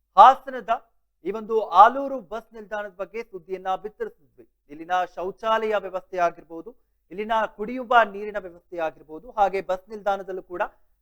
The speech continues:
ಸಾಕಷ್ಟು ಗಿಡ ಗಂಟಿಗಳು ಬೆಳೆದಿತ್ತು, ಇದರಿಂದ ಅವ್ಯವಸ್ಥೆ ಕಂಡು ಬರ್ತಾ ಇತ್ತು. ಅದರಿಂದ, ಆ, ವ-, ಅಲ್ಲಿನ ಪ್ರಯಾಣಿಕರಿಗೆ, ಅಲ್ಲಿನ ಸಾರ್ವಜನಿಕರಿಗೆ ತುಂಬಾ ಸಮಸ್ಯೆ ಆಗ್ತಾ ಇತ್ತು. ಮೂಗನ್ನ ಮುಚ್ಚಿಕೊಂಡು, ಕೊಂಡು ಓಡಾಡುವಂತಹ ಪರಿಸ್ಥಿತಿ ನಿರ್ಮಾಣವಾಗಿತ್ತು.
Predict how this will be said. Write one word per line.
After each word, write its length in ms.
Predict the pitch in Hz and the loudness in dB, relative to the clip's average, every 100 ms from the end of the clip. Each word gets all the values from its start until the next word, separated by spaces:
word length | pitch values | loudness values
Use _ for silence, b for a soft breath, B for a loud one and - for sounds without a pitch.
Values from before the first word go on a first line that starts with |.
| _ | _
ಸಾಕಷ್ಟು 460 | 220 247 285 262 247 | 4 4 2 -8 -10
ಗಿಡ 200 | 196 214 | -8 -6
ಗಂಟಿಗಳು 460 | 214 208 196 190 185 | -6 -8 -10 -6 -6
ಬೆಳೆದಿತ್ತು, 520 | 175 165 156 - 214 _ _ - | -6 -12 -12 -12 -12 _ _ -14
ಇದರಿಂದ 260 | 175 247 240 | -10 0 4
ಅವ್ಯವಸ್ಥೆ 640 | 220 185 214 226 - 226 | 4 4 -2 -6 -8 -8
ಕಂಡು 240 | 214 190 180 | -6 -10 -8
ಬರ್ತಾ 340 | 170 - 160 | -10 -6 -6
ಇತ್ತು. 500 | 151 - 226 _ _ 151 | -6 -12 -20 _ _ -4
ಅದರಿಂದ, 360 | 175 254 220 143 - _ _ 175 | -4 -4 -2 -2 -2 _ _ 6
ಆ, 300 | 190 196 196 | 8 8 6
ವ-, 260 | 196 208 208 | 2 0 2
ಅಲ್ಲಿನ 280 | 208 226 226 | 0 0 -2
ಪ್ರಯಾಣಿಕರಿಗೆ, 800 | 220 214 240 269 262 233 220 247 | 2 8 8 8 0 -10 -12 -12
ಅಲ್ಲಿನ 420 | - 175 214 214 | -8 -8 -6 -6
ಸಾರ್ವಜನಿಕರಿಗೆ 920 | - 208 269 262 - 233 220 208 143 - _ _ - | 10 10 10 6 -8 -20 -20 -18 -18 -20 _ _ -10
ತುಂಬಾ 280 | 247 269 | 2 2
ಸಮಸ್ಯೆ 560 | 254 220 233 247 - 226 | 2 -2 -6 -8 -8 -4
ಆಗ್ತಾ 340 | 190 - 180 | -4 -4 -6
ಇತ್ತು. 360 | 160 - 170 - _ _ | -6 -8 -20 -20 _ _
ಮೂಗನ್ನ 440 | 190 247 226 247 240 | -8 -6 -4 -4 -4
ಮುಚ್ಚಿಕೊಂಡು, 640 | 226 208 - 208 202 190 196 - 143 143 _ _ - | -4 -8 -20 -12 -10 -8 -12 -14 -18 -18 _ _ -12
ಕೊಂಡು 480 | 190 214 - _ _ _ 151 | -10 -10 -12 _ _ _ 0
ಓಡಾಡುವಂತಹ 840 | 240 285 285 285 262 233 220 247 | 6 10 8 6 -8 -16 -10 -8
ಪರಿಸ್ಥಿತಿ 640 | 240 202 226 - 208 240 | -8 -10 -10 -14 _ _
ನಿರ್ಮಾಣವಾಗಿತ್ತು. 1080 | 233 196 185 196 185 180 208 _ _ _ | -20 -20 -14 -14 -12 -16 -16 _ _ _